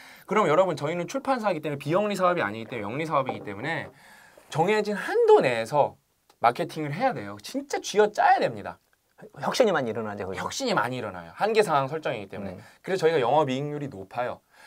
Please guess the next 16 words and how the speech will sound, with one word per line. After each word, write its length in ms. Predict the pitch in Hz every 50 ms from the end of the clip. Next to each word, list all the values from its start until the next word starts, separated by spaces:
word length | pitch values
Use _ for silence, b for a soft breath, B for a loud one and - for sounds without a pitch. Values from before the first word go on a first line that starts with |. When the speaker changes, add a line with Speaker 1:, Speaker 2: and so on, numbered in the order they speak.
| b b b b -
Speaker 1:
그다음에 260 | 165 190 202 196 185
거기 240 | 180 180 170 180 175
어떤 260 | 156 143 139 170 175
컨설팅 520 | - 254 285 269 294 294 294 294 262 240
하시는 280 | 208 185 - 180 170 160 147
분이 160 | 151 151 135
정리를 420 | - 123 131 160 214 285 277 214
해주셨더라고요. 680 | 160 131 120 123 117 - - 107 98 95 92 110 123 123
너무 160 | 113 131 151 156
감사하게. 720 | - - 104 127 127 127 123 104 98 107 127 127 107 - b b b b b b b b b
그래서 420 | - 165 175 196 180 190 175 165 - 147
뭐, 240 | 151 160 170 160 -
뭐 240 | 151 151 160 160 -
이거는 340 | 156 160 156 175 175 160 139 123
몇 180 | 120 117 120
공유, 380 | - 147 147 135 120 104 95